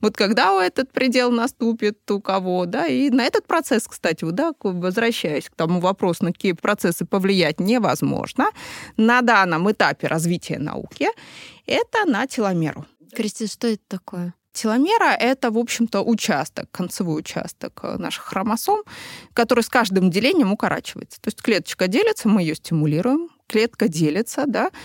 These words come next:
Speaker 1: а теломера укорачивается. С каждым делением она становится короче, короче, короче, короче, короче,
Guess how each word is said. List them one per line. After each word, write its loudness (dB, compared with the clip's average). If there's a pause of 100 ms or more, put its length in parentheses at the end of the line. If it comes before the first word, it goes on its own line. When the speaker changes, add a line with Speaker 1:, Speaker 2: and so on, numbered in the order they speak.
(440)
Speaker 1:
а 2
теломера 0
укорачивается. -6
С -6
каждым 4
делением 2
она -6
становится -10
короче, -4
короче, -2
короче, -6
короче, -6
короче, 0